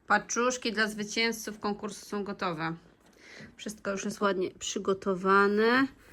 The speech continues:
Jeszcze dorzucę tylko, o właśnie, jeszcze Bingo trochę może coś wyjmie. <laughs> Nie no, żartuję. Nie wolno, Binguś, ty masz swoje smaczki. No,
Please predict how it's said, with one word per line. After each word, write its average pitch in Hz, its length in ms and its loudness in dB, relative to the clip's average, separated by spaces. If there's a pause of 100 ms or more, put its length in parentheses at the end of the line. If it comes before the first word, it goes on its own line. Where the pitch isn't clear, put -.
(600)
Jeszcze 202 360 -4
dorzucę 190 460 -4
tylko, 185 280 -2
o 175 400 -4 (160)
właśnie, 175 340 -6
jeszcze 196 240 -4
Bingo 196 380 2 (640)
trochę 190 360 2 (100)
może 196 200 -2
coś 190 200 -2
wyjmie. 214 360 2 (440)
<laughs> - 460 -12
Nie 214 140 4
no, 180 120 2
żartuję. 165 440 -4 (100)
Nie 175 100 6
wolno, 254 380 8
Binguś, 165 320 6
ty - 160 -4
masz - 80 4
swoje 175 420 0
smaczki. - 520 -8 (540)
No, 180 140 2